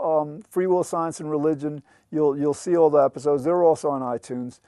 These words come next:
Uh, but interestingly, with that, you know, like, you know, after, like, talking about free will being an illusion for, um, <laughs> for five, six years, you know, with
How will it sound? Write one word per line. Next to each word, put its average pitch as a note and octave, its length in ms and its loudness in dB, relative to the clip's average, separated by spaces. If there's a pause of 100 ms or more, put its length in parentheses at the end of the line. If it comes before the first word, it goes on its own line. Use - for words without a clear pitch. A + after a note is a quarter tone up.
(380)
Uh, C#3+ 260 2
but C3+ 220 -2
interestingly, G#3+ 720 -2
with F3+ 280 0
that, G#3+ 380 8
you E3+ 100 -6
know, D#3 160 0
like, D3+ 340 4 (640)
you G3+ 120 -6
know, G#3 100 -2
after, G#3+ 500 0
like, G3+ 340 6
talking G3 400 0
about F3+ 240 2
free F#3+ 260 -6
will F#3 220 2
being E3+ 200 -2
an E3 60 -8
illusion D#3+ 440 -2
for, D3 500 0
um, C3+ 400 2 (220)
<laughs> - 240 -20
for - 320 -4
five, D#3 340 2
six - 280 -8
years, E3+ 480 0 (340)
you D#3+ 80 -6
know, D3 80 -2
with C3 220 -4